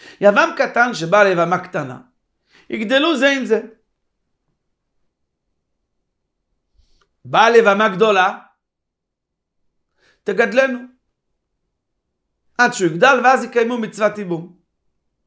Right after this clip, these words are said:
היבמה שאמרה, "בתוך שלושים יום לא נבהלתי", הוא כנס אותה, והיא אומרת, "לא נבהלתי".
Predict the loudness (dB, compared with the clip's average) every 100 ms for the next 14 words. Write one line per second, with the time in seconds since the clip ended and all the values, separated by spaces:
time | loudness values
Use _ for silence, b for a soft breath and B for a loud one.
0 | _ _ _ _ _ -18 -16 -14 -2 2
1 | 2 0 -4 -2 -2 -2 -6 -8 -6 -6
2 | -6 -6 -6 -4 -2 0 -2 -2 -2 -2
3 | -2 -6 -10 -10 -16 -10 -2 0 0 -4
4 | -12 -12 -10 -8 -6 -6 -8 -10 -8 -8
5 | -8 -8 -8 -10 -20